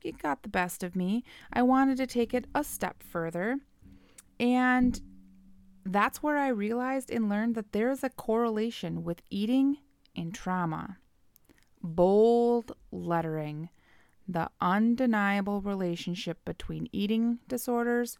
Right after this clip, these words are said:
trauma, and P T S D. You have got to be kidding me. Well, I am currently dealing with a P T S D recovery journey, and as I work through my trauma,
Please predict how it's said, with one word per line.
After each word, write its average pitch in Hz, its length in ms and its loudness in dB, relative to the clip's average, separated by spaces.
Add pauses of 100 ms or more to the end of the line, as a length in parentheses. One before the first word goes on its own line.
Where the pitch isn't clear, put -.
(120)
trauma, 180 480 -4 (160)
and 175 200 -6 (100)
P 175 320 -8
T 175 240 -8
S 160 280 -12
D. - 300 -12 (720)
You 240 180 0
have 202 180 -2 (100)
got 170 460 -6 (260)
to 165 100 -14
be 151 120 -12
kidding 147 480 -12
me. - 320 -14 (1120)
Well, 190 460 -2 (380)
I 160 140 -8
am 175 180 -2
currently 214 380 -2
dealing 294 320 4
with 202 140 2
a 180 60 -2
P - 180 -8
T 180 180 -6
S 170 140 -4
D 175 180 -4
recovery 170 560 -6
journey, 160 500 -6
and 175 160 -2
as 175 140 -4
I 175 80 -2
work 214 240 -2
through 214 140 -2
my 175 140 0
trauma, 214 540 2